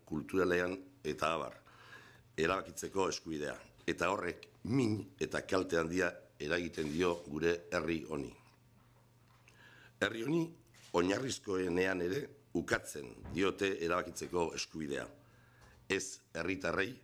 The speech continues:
ez erakundei, ez diete burujabe izaten utzi nahi.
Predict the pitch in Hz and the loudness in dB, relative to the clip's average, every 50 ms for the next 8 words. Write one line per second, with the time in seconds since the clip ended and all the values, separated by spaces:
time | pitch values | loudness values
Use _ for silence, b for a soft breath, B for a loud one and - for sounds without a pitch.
0 | - _ _ _ - - 92 87 - - 87 82 85 82 87 87 87 95 98 101 | -20 _ _ _ -4 -2 -2 -2 -2 -2 -2 -2 -2 -2 -2 -2 0 2 2 2
1 | - - - - 82 78 82 92 107 104 92 - - 76 67 58 64 76 71 78 | 0 -4 -2 -2 -2 -2 0 0 2 2 2 4 2 0 0 0 -4 -4 -4 -2
2 | 127 - - 85 82 82 90 92 92 - B B B B B B - 95 87 - | -2 0 0 0 2 2 2 0 -2 -6 B B B B B B -6 -6 -4 -4
3 | - 90 82 - 95 92 90 - - - - - - - - 80 76 73 69 64 | -4 -6 -6 -4 -4 -2 -4 -4 -6 -6 -8 -6 -6 -4 -4 -4 -2 -2 -2 -2
4 | 58 | -4